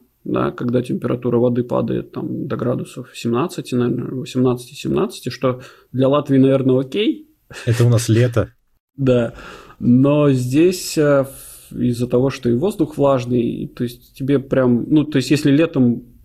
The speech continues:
Speaker 1: ты в Латвии разогреваешься на пляже и идёшь в восемнадцатиградусную воду, и тебе нормально,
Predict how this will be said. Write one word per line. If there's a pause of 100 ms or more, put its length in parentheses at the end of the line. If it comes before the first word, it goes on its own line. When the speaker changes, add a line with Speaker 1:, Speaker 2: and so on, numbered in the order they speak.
(120)
Speaker 1:
ты
в
Латвии
разогреваешься
на
пляже
и
идёшь
в
восемнадцатиградусную
воду,
и
тебе
нормально,